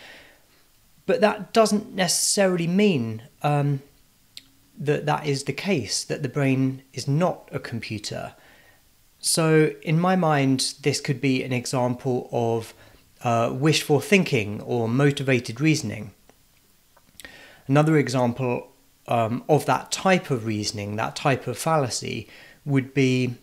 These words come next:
um, if you were a smoker and,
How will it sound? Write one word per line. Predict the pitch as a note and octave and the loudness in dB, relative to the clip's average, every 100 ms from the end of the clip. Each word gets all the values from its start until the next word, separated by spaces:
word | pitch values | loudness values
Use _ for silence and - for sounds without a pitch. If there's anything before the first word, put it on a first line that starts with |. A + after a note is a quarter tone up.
| _ _ - | _ _ -2
um, | A#2+ A2+ A2 C3 | 0 2 -2 -2
if | D3 E3+ | -2 -2
you | D#3+ | -2
were | C#3 C3 B2+ B2+ | 0 0 0 -2
a | C#3 | -4
smoker | - D#3 E3+ D#3+ - G#2+ A2+ - _ - _ _ _ - | -2 2 2 0 -4 -4 -6 -12 _ -20 _ _ _ -2
and, | C3 A#2+ A#2 A2+ A2+ - | 0 2 0 0 -2 -4